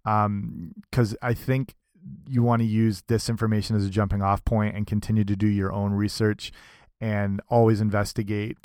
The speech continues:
products if you're gonna use them. Look at, um, reviews. This is where things like, uh, Amazon dot com can be helpful, as you can look at products and you can get a better idea of what people have to say.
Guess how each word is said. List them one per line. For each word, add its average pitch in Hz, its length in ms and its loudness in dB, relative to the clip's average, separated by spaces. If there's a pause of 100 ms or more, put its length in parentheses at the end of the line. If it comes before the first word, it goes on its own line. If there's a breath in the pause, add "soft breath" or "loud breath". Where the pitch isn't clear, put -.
products 104 500 0
if 101 80 -6
you're 104 100 -2
gonna 104 140 0
use 104 320 2
them. 107 180 0
Look 107 220 -2
at, 104 300 -2 (340 loud breath)
um, 98 400 -4
reviews. 110 560 2
This 143 160 0
is 175 100 4
where 170 160 8
things 127 280 2
like, 107 260 0 (400 loud breath)
uh, - 200 -6 (100)
Amazon 113 640 2 (240)
dot 101 200 2
com 107 360 2 (100)
can 110 200 0
be 101 420 -2
helpful, 113 640 2
as 107 320 -2
you 110 80 0
can 110 220 0
look 110 160 0
at 120 100 -2
products 107 440 0
and 117 80 2
you 107 60 0
can 110 140 -2
get 127 220 0
a 131 80 2
better 107 320 0
idea 104 260 0
of 98 80 -2
what 95 160 -2
people 98 440 -2
have 98 200 -2
to 98 80 -8
say. 98 400 -2